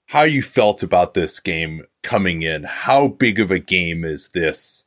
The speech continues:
in N B A history? And pregame, what was your feeling on that?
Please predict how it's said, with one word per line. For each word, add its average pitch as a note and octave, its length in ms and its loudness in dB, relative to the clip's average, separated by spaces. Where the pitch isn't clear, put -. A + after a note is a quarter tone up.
in C3+ 160 4
N A2 180 4
B G2 160 2
A E2+ 120 2
history? D2+ 640 -4
And G#2 260 0
pregame, D#3+ 580 2
what B2 220 4
was A2+ 220 0
your G2 140 4
feeling D2+ 500 -8
on D#2 200 -4
that? C#2+ 220 -10